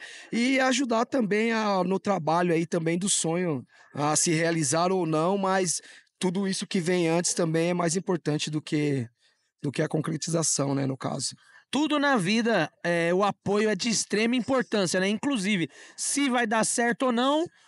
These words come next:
Speaker 2: o tempo dirá, mas a importância do apoio, né?
Speaker 1: Isso, exatamente. É, é aquilo, né?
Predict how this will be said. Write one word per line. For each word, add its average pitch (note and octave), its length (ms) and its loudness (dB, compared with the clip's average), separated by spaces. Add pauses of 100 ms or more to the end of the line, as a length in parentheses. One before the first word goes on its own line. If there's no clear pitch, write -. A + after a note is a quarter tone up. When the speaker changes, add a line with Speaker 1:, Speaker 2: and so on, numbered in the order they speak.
Speaker 2:
o A#3+ 180 0
tempo D4 440 -2
dirá, C#4 320 2
mas G#3+ 400 0
a A#3 140 2
importância E4 920 0 (240)
do E3 400 -2
apoio, A#3+ 460 0
né? G3+ 140 0 (100)
Speaker 1:
Isso, C#3 380 -4
exatamente. F#3 840 0
É, D#3+ 380 2
é E3+ 80 2
aquilo, F#3+ 440 0
né? E3 300 0